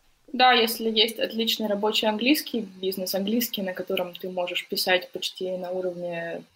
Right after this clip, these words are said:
носителя, то, несомненно, это не должно стать никакой проблемой.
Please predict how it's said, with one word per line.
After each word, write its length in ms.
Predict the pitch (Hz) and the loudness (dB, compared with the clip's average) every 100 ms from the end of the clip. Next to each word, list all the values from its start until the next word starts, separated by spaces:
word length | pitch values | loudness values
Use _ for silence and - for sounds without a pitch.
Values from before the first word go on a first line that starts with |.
| _ _ _ _ _ - | _ _ _ _ _ -4
носителя, 800 | 202 202 277 - 208 180 175 175 | -2 0 0 0 2 2 2 -2
то, 260 | 190 185 190 | 0 2 2
несомненно, 520 | 190 185 190 202 214 | 0 -4 -2 0 2
это 200 | 190 180 | 0 -2
не 120 | 185 | -4
должно 420 | 185 196 190 180 175 | 0 0 2 -2 -4
стать 300 | - 165 180 | -4 -4 -6
никакой 300 | - - 185 | -12 -12 -4
проблемой. 580 | 208 202 311 269 196 | -2 4 4 4 2